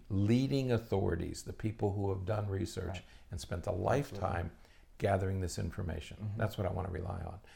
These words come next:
Speaker 1: And so be careful about rejecting that
Speaker 2: Mm-hmm.
Speaker 1: in favor of, "Well, I think I'm better off,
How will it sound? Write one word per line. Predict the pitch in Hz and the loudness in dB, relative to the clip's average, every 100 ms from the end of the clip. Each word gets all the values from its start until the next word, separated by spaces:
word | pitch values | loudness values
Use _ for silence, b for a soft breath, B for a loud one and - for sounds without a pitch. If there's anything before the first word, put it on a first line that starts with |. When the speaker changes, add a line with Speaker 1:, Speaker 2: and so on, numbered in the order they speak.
| B B - | B B 0
Speaker 1:
And | 98 | 0
so | - 104 92 - B B B | 6 8 8 4 B B B
be | 110 | -2
careful | - 170 165 | 4 4 6
about | 120 110 | 6 6
rejecting | 104 92 90 120 - 101 | 4 4 6 6 4 0
that | 87 85 85 - | 0 -2 -6 -6
Speaker 2:
Mm-hmm. | 104 113 110 | -6 -6 -2
Speaker 1:
in | 95 | 2
favor | 101 101 92 95 | 6 6 6 2
of, | 92 95 | 0 0
"Well, | 127 147 135 | 0 2 2
I | |
think | 117 117 | 0 0
I'm | 101 90 | 0 2
better | 92 87 | 2 2
off, | 82 87 | 2 0